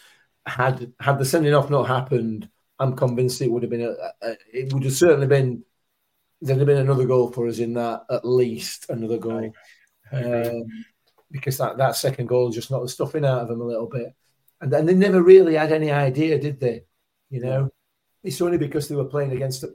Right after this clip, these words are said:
Speaker 1: a, a player less that they were able to, to pass the ba-,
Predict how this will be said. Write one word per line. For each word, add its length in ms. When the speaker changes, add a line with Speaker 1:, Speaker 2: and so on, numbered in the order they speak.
Speaker 1:
a, 200
a 100
player 320
less 400
that 120
they 120
were 160
able 460
to, 280
to 100
pass 280
the 80
ba-, 360